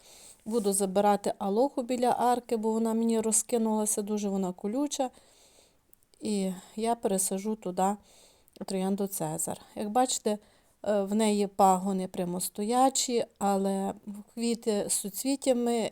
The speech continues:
і суцвіття є від трьох до дев'яти квітів. Е, величина квітки, м, сім сантиметрів.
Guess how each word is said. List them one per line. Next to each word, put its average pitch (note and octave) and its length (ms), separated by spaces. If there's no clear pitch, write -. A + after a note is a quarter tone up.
і F#3+ 260
суцвіття A3+ 640
є G3 480
від G3 260
трьох G3+ 360
до F#3+ 160
дев'яти F#3+ 720
квітів. B3+ 520
Е, B3 60
величина A3 640
квітки, A3 760
м, G3+ 180
сім G3+ 640
сантиметрів. C4+ 840